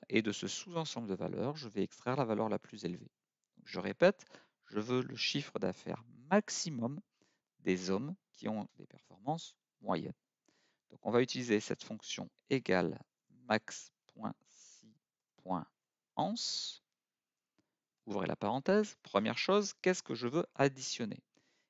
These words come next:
Eh bien, je veux additionner les chiffres d'affaires. Ensuite, sur quels critères je vais constituer ma strate, mon sous-ensemble ? Eh bien, d'abord, il faut que le sexe,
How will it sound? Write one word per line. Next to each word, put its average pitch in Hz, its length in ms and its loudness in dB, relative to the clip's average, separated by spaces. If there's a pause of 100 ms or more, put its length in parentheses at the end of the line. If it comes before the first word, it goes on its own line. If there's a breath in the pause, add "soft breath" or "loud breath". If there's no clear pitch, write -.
(120)
Eh - 100 -16
bien, - 140 -4
je 87 140 -12
veux - 140 -14
additionner 160 680 2 (120)
les - 120 -14
chiffres - 480 -4
d'affaires. - 420 0 (1500)
Ensuite, - 680 -2 (460)
sur - 240 -4
quels 92 200 4 (140)
critères 196 640 2 (220)
je 127 180 -2
vais 117 240 2
constituer - 600 -6
ma 156 140 2
strate, - 520 0
mon - 100 -20
sous-ensemble ? 123 720 -10 (380)
Eh 95 60 -6
bien, 92 80 -2
d'abord, 127 560 6
il 101 140 -10
faut - 220 -10
que 95 280 -8 (1300)
le 156 180 2
sexe, - 520 2